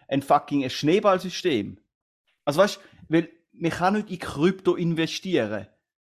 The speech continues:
Investieren ist, wenn der Karim eine Startup-Idee hat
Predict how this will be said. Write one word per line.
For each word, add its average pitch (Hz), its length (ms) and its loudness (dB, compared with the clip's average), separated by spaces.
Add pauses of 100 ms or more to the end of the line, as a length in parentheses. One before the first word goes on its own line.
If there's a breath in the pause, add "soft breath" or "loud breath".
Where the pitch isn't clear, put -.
(120)
Investieren 175 680 0
ist, - 280 -4 (160 soft breath)
wenn 147 300 0
der 139 120 -4
Karim 185 640 -2 (400)
eine 127 240 -2 (260)
Startup-Idee 175 840 0
hat 147 260 0